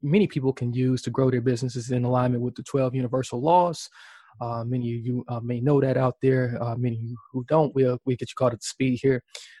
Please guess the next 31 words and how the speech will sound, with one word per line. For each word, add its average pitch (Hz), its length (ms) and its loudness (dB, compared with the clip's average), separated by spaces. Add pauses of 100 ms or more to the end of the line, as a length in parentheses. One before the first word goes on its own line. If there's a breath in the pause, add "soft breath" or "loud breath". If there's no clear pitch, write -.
(140 loud breath)
Uh, 120 120 0
she 151 180 0
bridges 156 340 4
the 139 80 2
logical 147 480 4
and 127 80 0
spiritual 143 360 2
aspects 139 520 2
of 117 100 -2
business 127 400 0
to 120 140 -4
support - 440 0
people 247 440 0 (420 soft breath)
and 123 180 0
step 170 340 0
in 160 120 0
into 131 380 -2
their 117 180 -2
highest 147 460 2
potential 139 580 -2 (320 soft breath)
and 127 180 2
create 127 460 0
a 113 60 -4
more 120 260 0
purposeful, 117 600 -4 (480)
uh, 110 180 -6
business 123 540 0
and 107 240 -4
life. 120 420 0
And 117 140 -2
she's - 280 -6